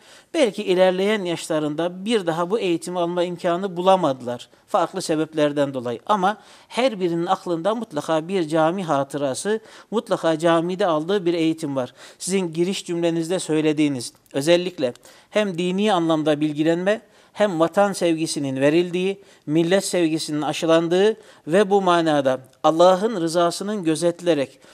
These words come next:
Peygamber sallallahu aleyhi ve sellemin hayatının öğretildiği en müstesna kurumlarımız camilerimiz ve Efendimiz sallallahu aleyhi ve sellem döneminde bu manada pek çok fonksiyonu icra eden camiler günümüzde de inşallah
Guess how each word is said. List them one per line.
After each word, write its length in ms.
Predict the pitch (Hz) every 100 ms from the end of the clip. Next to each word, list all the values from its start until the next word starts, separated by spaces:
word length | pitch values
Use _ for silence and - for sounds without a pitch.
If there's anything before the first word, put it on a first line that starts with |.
| - -
Peygamber 520 | 156 165 175 180 202
sallallahu 600 | - 185 165 165 180 170
aleyhi 280 | 165 165 165
ve 60 | 160
sellemin 440 | 165 160 160 160
hayatının 600 | 160 160 165 165 180 196
öğretildiği 640 | 175 160 160 165 151 170 233
en 260 | - 214
müstesna 680 | 202 170 - 180 160 170 196 -
kurumlarımız 680 | 160 165 165 160 160 147 131
camilerimiz 760 | 135 131 139 143 147 190 226 - - - _
ve 220 | 202 220 - _ _
Efendimiz 460 | - 196 190 214 240
sallallahu 540 | 196 185 170 180 190 175
aleyhi 240 | 170 170
ve 60 | 165
sellem 340 | 180 175 165
döneminde 480 | 170 160 156 151 175
bu 100 | 220
manada 480 | 185 160 147 151 160
pek 200 | - 277
çok 180 | - 180
fonksiyonu 640 | - 170 165 180 175 202 - 117
icra 400 | 156 151 175 175
eden 260 | 160 151
camiler 580 | 147 147 143 156 214 - - - -
günümüzde 600 | 160 196 220 196 175 165
de 100 | 160
inşallah 520 | 220 208 - 143 131